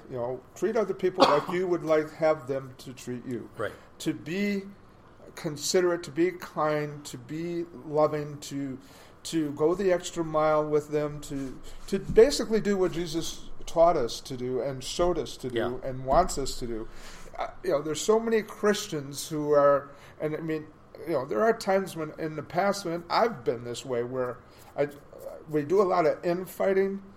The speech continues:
Speaker 1: uh,
Speaker 2: Yeah.
Speaker 1: over issues. And, and then the world sees us fighting all the time, and they're wondering what in the world's going on. But instead, to be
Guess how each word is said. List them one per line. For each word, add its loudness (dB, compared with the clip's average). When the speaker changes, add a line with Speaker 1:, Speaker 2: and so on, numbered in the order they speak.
Speaker 1:
uh, -8
Speaker 2:
Yeah. 0
Speaker 1:
over 2
issues. 0
And, 2
and -2
then 2
the 2
world 4
sees -2
us 0
fighting 6
all 4
the -2
time, 2
and -4
they're -2
wondering 0
what 2
in -8
the -6
world's -4
going -2
on. 2
But 8
instead, 6
to -8
be -2